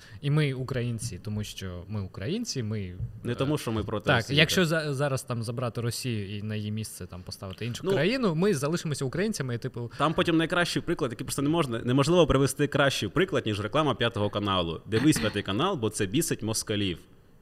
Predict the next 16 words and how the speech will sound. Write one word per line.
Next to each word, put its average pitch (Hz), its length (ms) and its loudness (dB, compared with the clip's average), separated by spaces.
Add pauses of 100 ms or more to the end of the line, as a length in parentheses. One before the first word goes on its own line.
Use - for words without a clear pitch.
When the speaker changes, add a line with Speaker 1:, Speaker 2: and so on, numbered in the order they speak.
Speaker 2:
Чому 143 240 -2
я 147 60 0
ма-, 135 120 0 (120)
маю 120 260 2
робити 113 320 0
щось, 180 460 0
що 120 180 -6
бісить 123 320 0
москалів? 104 540 -2
Я 95 60 -2
маю 123 140 2
робити 120 280 0
те, 147 140 0
що 117 160 -4
мені 113 300 2
подобається. 85 720 -8